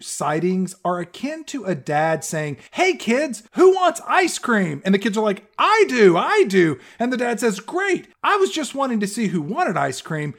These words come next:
We're not actually gonna get ice cream. I just wanted to put the idea of something better than what you're getting into your head so you'll be disappointed by not having the thing that you didn't know you wanted before I brought it up." So back to our shitty movie. <laughs>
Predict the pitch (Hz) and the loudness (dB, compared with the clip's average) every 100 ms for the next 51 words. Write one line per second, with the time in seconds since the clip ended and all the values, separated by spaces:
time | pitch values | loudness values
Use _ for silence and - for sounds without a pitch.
0 | - 247 330 262 208 - 180 160 135 117 | -6 -2 0 0 0 -2 -2 -2 -6 -2
1 | 381 403 175 156 - 180 180 170 _ - | -2 0 -2 -4 -4 -4 -2 -6 _ -2
2 | 392 381 330 294 240 202 214 202 165 151 | 0 0 -2 -4 -2 -2 -4 -2 -2 -2
3 | 160 185 - 160 143 127 240 247 165 143 | -2 -4 -6 -8 -8 -6 -4 -2 -4 -4
4 | 143 135 147 190 294 226 208 180 151 143 | -6 -6 -10 -8 -8 -6 -4 -4 -4 -6
5 | 220 285 233 - - 359 330 330 285 247 | -6 -4 -6 -10 -8 -2 0 0 -2 0
6 | 190 196 185 - 247 190 156 - - 196 | 2 0 -2 -4 -2 0 -2 -6 -6 -4
7 | 196 185 220 202 190 196 180 156 139 202 | 0 2 2 0 -2 -2 -2 -6 -4 -2
8 | 190 170 160 151 156 131 185 170 160 143 | -2 -2 -6 -8 -4 0 0 0 -4 -6
9 | 135 143 240 202 156 - - 156 175 160 | -8 -4 -2 -2 -2 -6 -8 -6 -2 0
10 | 143 143 123 170 151 139 127 127 101 - | 2 0 -2 -2 -2 -2 -4 -6 -8 -16
11 | - 202 196 180 180 - 170 277 285 - | -6 -2 0 0 -2 -6 0 0 0 -4
12 | 247 220 170 - 185 175 170 139 127 107 | -2 0 -2 2 2 2 0 -2 -4 -6
13 | - - - | -10 -14 -16